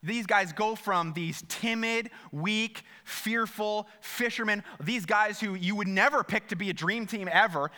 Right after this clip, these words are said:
They go from ch-, flipping the world upside down, as the scriptures say. They go from preaching with boldness. They're willing to go to prison. They're willing to die for their faith because the Holy Spirit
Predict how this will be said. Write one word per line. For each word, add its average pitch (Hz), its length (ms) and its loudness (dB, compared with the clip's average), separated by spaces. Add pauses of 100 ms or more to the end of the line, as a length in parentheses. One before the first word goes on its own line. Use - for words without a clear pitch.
(140)
They 240 120 0
go 247 200 0
from 196 220 -2
ch-, - 160 -6
flipping 240 440 -2
the 214 80 0
world 240 320 0
upside 196 380 2
down, 240 260 4
as 226 80 -2
the 180 80 -6
scriptures 165 460 -4
say. 139 220 -2 (260)
They 226 100 -2
go 240 160 2
from 202 180 -2
preaching 226 360 -2
with 156 200 -4
boldness. 233 440 -2
They're 226 160 -2
willing 220 300 0
to 214 100 -6
go 202 100 0
to 190 80 0
prison. 214 500 -4 (280)
They're 233 100 0
willing 247 280 -2
to 233 100 -2
die 214 420 2
for 254 160 -6
their 233 80 0
faith 240 260 -4
because 185 180 -4
the 185 80 -4
Holy 247 260 -4
Spirit 214 380 0